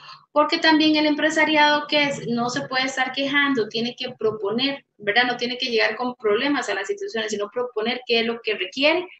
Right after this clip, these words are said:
para que la institución también reaccione. Entonces yo creo que es un trabajo ahí articulado los diferentes sectores para que haya un beneficio, digamos, mayor en ese sentido.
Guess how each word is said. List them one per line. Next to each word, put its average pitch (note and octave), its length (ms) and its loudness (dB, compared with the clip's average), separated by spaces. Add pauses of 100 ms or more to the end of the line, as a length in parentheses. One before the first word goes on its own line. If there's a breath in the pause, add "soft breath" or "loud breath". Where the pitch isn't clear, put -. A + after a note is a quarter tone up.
(120)
para G#3+ 180 0
que G#3+ 140 -4
la G3+ 100 0
institución G#3 520 -6
también G#3 360 -6
reaccione. G3 400 -8
Entonces A3+ 260 -2
yo A#3 60 -4
creo A#3+ 220 -6
que A#3+ 80 -2
es A#3 120 -4
un A#3+ 120 -10
trabajo A3+ 500 0 (380 loud breath)
ahí A3 420 2
articulado G#3+ 880 0
los A#3+ 120 -2
diferentes G#3+ 500 -4
sectores A#3+ 500 -6 (320 loud breath)
para A#3 400 4
que A#3+ 260 -2
haya G#3+ 240 2
un A3 80 -6
beneficio, G#3+ 480 -6
digamos, G3+ 320 -4
mayor G3 280 -6
en E3+ 120 -6
ese E3+ 140 -12
sentido. - 400 -16